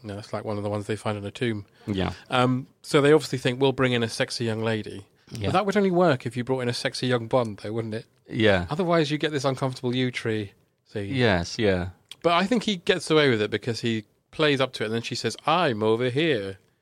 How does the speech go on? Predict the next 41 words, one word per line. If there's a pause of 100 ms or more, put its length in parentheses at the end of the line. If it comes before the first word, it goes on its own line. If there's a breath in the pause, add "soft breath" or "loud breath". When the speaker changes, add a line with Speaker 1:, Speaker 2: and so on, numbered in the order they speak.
(180)
Speaker 2:
Yeah.
Speaker 1:
He
says,
"Oh,
but
of
course
you
are."
Speaker 2:
Oh,
dear,
dear. (480 loud breath)
Speaker 1:
Yeah. (680 soft breath)
Um, (120)
but
she's,
when
he
leaves
the
room,
do
you,
do
you
notice
Smallbone
Speaker 2:
Yeah,
Speaker 1:
goes,
Speaker 2:
they
give,
they
both
give
a
Speaker 1:
"Ah."
Speaker 2:
sigh.
Yeah,
yeah,
yeah. (200)
Speaker 1:
God.